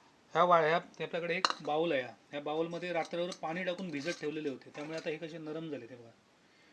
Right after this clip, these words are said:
म्हणजे मी भाजलेले कुळीत हे भिजून घेतलेले आहेत, भाजलेले कुळीत भिजून घेतले, म्हणजे कुळीत भाजून घ्यायचे,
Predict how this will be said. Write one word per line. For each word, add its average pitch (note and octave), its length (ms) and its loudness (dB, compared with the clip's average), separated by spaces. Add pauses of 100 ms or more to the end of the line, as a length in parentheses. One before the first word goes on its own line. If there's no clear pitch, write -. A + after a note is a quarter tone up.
(140)
म्हणजे D#3 180 -6
मी B3+ 240 -2
भाजलेले F3+ 500 0
कुळीत G#3 240 -4
हे A3+ 80 -4
भिजून E3+ 300 -2
घेतलेले B2+ 340 -6
आहेत, - 200 -16 (1200)
भाजलेले C#3 360 -6
कुळीत G3+ 200 -4
भिजून E3+ 280 0
घेतले, C3+ 200 -2
म्हणजे D3 140 -6
कुळीत F3+ 220 -2
भाजून E3 380 0
घ्यायचे, D3+ 480 -2